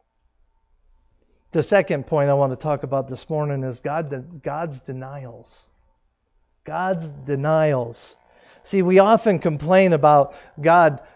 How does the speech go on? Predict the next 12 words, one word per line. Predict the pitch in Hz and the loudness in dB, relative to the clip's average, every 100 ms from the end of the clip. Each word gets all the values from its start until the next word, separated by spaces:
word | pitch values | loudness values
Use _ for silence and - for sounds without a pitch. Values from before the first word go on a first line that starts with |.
| - | -2
not | 160 180 | 2 2
answering | 160 156 185 - 175 151 | 2 0 0 0 -2 0
the | 139 | -2
prayers, | - - 175 180 160 143 123 - - | -4 -8 -2 2 2 2 -2 -14 -12
uh, | 151 143 | -6 -4
that | 139 139 | -4 -4
we | 151 | -4
want | 147 143 156 | -4 -4 -4
him | 147 143 | -4 -6
to | 139 | -8
answer, | 139 135 131 139 135 | -8 -8 -8 -6 -6
or, | 147 143 143 | 0 0 0